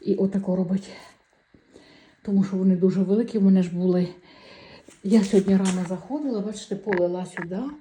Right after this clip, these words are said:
На корінчики поливаю теж. Отакий ліс. Ох, скоріше б уже весна. Виносить їх в теплицю, привести в порядок і ждать літочка,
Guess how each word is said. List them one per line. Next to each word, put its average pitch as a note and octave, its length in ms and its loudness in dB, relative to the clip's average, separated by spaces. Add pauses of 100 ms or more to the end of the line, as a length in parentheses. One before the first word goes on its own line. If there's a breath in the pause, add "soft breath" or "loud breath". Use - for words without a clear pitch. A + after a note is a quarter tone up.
(600 soft breath)
На G3 120 2
корінчики G3 600 -2
поливаю F#3 600 -4
теж. B3 300 -4 (960 soft breath)
Отакий G#3+ 360 -8
ліс. F3 360 -8 (1500 soft breath)
Ох, - 200 -14
скоріше G#3+ 500 -6
б F#3+ 100 -8
уже G3 200 0
весна. A#3 480 -2 (760 loud breath)
Виносить G3+ 680 -2
їх F#3+ 180 -2
в - 60 -20
теплицю, C#4+ 640 -2
привести G3 600 -4
в C#4+ 120 -8
порядок C#4 640 -2 (520 loud breath)
і G3 120 -2
ждать F#3+ 380 -4
літочка, A3+ 580 -2